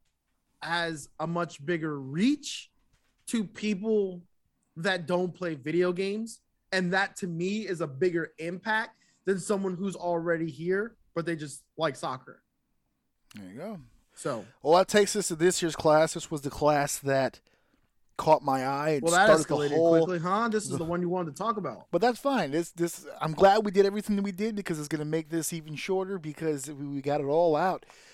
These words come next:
Speaker 2: And, uh, this was the class that caught my eye because one of my favorite games of all time, and remember, guys, I'm not the gamer I once was, but this is one of my favorite games of all time.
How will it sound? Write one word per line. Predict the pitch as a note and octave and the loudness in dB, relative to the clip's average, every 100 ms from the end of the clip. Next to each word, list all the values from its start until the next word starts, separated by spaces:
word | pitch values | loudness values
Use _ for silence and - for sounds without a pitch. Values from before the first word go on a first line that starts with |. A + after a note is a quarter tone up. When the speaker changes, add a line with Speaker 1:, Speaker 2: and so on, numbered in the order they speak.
| - - | -20 -2
Speaker 2:
And, | D3 D3 D3+ | 2 2 4
uh, | D3 | 2
this | D#3+ G3 | 4 2
was | F#3 | 0
the | D#3 | -6
class | - F#3+ F#3+ | 0 4 4
that | - D3 | 2 -6
caught | - F3 D#3+ | 0 0 0
my | D#3 D#3 | -2 -4
eye | D3 E3+ F3+ | -6 -4 -4
because | D3 D3 | -4 -8
one | C3+ D#3 | -4 -4
of | |
my | D3+ | -2
favorite | C#3+ E3 E3+ E3 | -2 0 0 0
games | D3+ D#3+ E3 E3 - | -4 -6 -6 -8 -10
of | C#3+ | -10
all | - D3+ D#3+ | -2 2 2
time, | - D#3 D3+ B2+ | 0 -2 0 -2
and | |
remember, | A#2+ C#3+ E3 C3+ | -2 0 0 0
guys, | C3+ C3 | 2 2
I'm | B2 C3 | 0 -2
not | D3 D3 _ _ _ _ | -2 -4 _ _ _ _
the | D3+ | -6
gamer | C#3+ E3 E3 D#3 | -2 0 0 2
I | |
once | C#3+ D3 C#3+ | 2 0 -4
was, | D3 D3 B2+ | -2 0 0
but | A2 | -4
this | B2+ B2+ | -8 -8
is | C3 | -6
one | C3 | -4
of | |
my | A#2+ A2+ | -4 -6
favorite | - E3+ F3 | -2 -2 -2
games | E3+ D3 C#3+ C3 | -4 -4 -4 -6
of | B2 | -2
all | C#3+ C3+ | -2 -2
time. | C3+ B2 A#2+ | -2 -2 -2